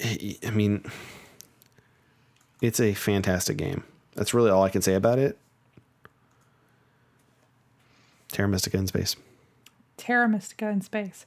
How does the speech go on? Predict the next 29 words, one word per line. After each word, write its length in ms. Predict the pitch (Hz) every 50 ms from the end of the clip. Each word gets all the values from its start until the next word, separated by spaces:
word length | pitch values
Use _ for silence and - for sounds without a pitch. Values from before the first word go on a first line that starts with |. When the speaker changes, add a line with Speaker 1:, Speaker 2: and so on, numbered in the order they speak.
| _ -
Speaker 1:
Yep. 140 | - 202 196
Speaker 2:
Does 160 | 233 269 254
not 180 | 269 254 247 -
sound 180 | - 233 220
like 80 | 220 208
a 20 | -
good 160 | - 202 196
time. 220 | - 226 233 240 220 - - - _ _ _ _ - - -
Speaker 1:
Yeah, 160 | - 98 - - - - - -
I 40 | -
don't 120 | 104 98
think 140 | 95 95 87
you'd 120 | - 87 90
like 160 | 85 85 -
it. 120 | 98 - - _ _ _ _ _ _ _ _ _ _ _ _ _ _ _
Speaker 2:
Fair 280 | - - - 240 247 254
enough. 440 | 254 285 294 285 220 - - - - - - - - - _ _ _ _ _ _ _ _ _ _ _ _ _ -
Speaker 1:
What 100 | - 143
do 60 | 180
you 60 | 220 185
think 120 | 196 165
about 180 | 143 131 113 -
this 140 | 151 -
one, 120 | - 101 87
though? 160 | 82 80 80 - - - _ _ _ _ _ _ _ _ _ _ _ _ _ _ _ _ _ _ _ _ _ _ _ _ _ - _ - _ _ _ _ _ _ _ _ _ - -
Empires 440 | 123 127 127 131 123 123 120 117
of 120 | 117 113 107
the 60 | 110
Void 420 | 95 107 104 104 95 92 95 107